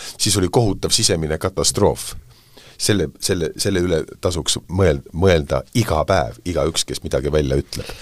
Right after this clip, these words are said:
Et kas, kas, kas sa pärast, pärast võib-olla kahetsed seda, mis sa kõik oled teinud ja rääkinud. Ja, ja just nimelt see, mis sa oled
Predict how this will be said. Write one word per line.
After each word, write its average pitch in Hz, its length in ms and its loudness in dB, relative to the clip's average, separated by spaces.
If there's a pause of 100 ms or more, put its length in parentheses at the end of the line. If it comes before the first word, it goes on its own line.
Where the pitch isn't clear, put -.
(220)
Et 82 240 0 (140)
kas, 82 220 2
kas, - 220 0 (420)
kas - 180 2
sa 85 120 4
pärast, - 460 0
pärast 92 360 2
võib-olla 73 340 2
kahetsed 73 460 0
seda, 78 240 2
mis 73 160 0
sa - 80 0
kõik 78 240 -4
oled 69 180 -2
teinud 101 360 4 (480)
ja 80 240 2
rääkinud. 82 340 0 (280)
Ja, 80 280 2
ja 80 180 4
just 82 220 4
nimelt 87 240 2
see, 107 100 4
mis 78 180 -2
sa 76 100 -4
oled 67 180 -4